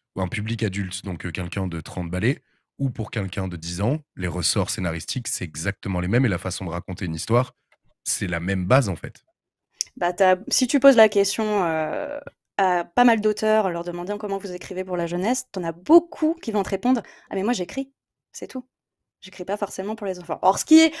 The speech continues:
Speaker 2: est vrai, et parfois, je pense qu'il est un petit peu, un petit peu, euh, facile à dire, mais tu vois l'idée, effectivement. Les, les auteurs, euh, quand ils écrivent, bon, bah, ils, ils veulent surtout, avant tout, avoir un truc solide, un truc bien rythmé, un truc qui touche, qui te provoque des émotions,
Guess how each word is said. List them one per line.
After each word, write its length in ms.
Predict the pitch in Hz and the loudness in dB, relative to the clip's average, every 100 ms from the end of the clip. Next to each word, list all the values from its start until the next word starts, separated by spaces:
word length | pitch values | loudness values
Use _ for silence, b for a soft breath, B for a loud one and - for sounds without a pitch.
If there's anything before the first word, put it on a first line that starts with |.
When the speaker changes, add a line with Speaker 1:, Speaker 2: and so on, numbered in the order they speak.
| B B B | B B B
Speaker 2:
est 180 | 269 339 | 8 8
vrai, 400 | 285 330 330 320 | 8 8 8 6
et 120 | - 240 | 2 2
parfois, 440 | 233 233 240 247 | 0 0 0 0
je 100 | 202 | 0
pense 300 | - 202 208 | -2 0 -2
qu'il 220 | - 170 | -4 -6
est 120 | 160 98 | -6 -6
un 60 | |
petit 180 | 202 - | -10 -14
peu, 380 | - 185 175 170 | -14 -8 -8 -8
un 160 | 196 190 | -10 -12
petit 160 | 196 - | -14 -12
peu, 120 | 202 | -4
euh, 240 | 190 185 | -2 -2
facile 400 | 196 208 202 240 | -2 -2 -2 0
à 100 | 247 | 2
dire, 200 | 262 277 214 b b b | 4 4 2 b b b
mais 160 | 196 196 | -4 -4
tu 140 | 202 | -2
vois 160 | 190 190 | 4 4
l'idée, 240 | 233 240 | 4 0
effectivement. 580 | 214 175 185 247 262 185 | -2 -2 -8 -2 0 -2
Les, 540 | 165 160 165 170 175 165 | -6 -10 -10 -12 -12 -10
les 200 | 165 175 | -10 -10
auteurs, 320 | 170 208 196 | -4 -4 -2
euh, 100 | 170 | -6
quand 220 | 170 - | -10 -14
ils 120 | 165 | -12
écrivent, 320 | 165 - 254 220 | -12 -4 -2 -2
bon, 120 | 185 | -6
bah, 120 | 175 | -8
ils, 220 | 165 165 - - | -10 -10 -14 -14
ils 40 | - | -12
veulent 120 | 175 | -12
surtout, 320 | - - 233 - | -14 -8 -6 -4
avant 260 | 190 185 | -4 -4
tout, 280 | 185 - 196 | -8 -6 -4
avoir 360 | 165 165 160 165 | -2 -2 -4 -6
un 200 | 165 - | -8 -10
truc 200 | - - | -10 -6
solide, 380 | 185 170 226 254 | -4 0 0 0
un 80 | |
truc 180 | 180 185 | -2 -10
bien 180 | 175 170 | -6 -4
rythmé, 500 | 170 - 196 214 247 | -6 -6 -2 0 0
un 80 | 220 | -4
truc 160 | - - | -8 -18
qui 120 | - - | -20 -12
touche, 440 | - 247 262 208 | -2 0 0 -2
qui 100 | 175 | -8
te 60 | - | -12
provoque 340 | - 185 180 | -6 -2 -2
des 200 | 180 175 | -2 -6
émotions, 440 | 170 170 175 254 | -4 -6 -4 -2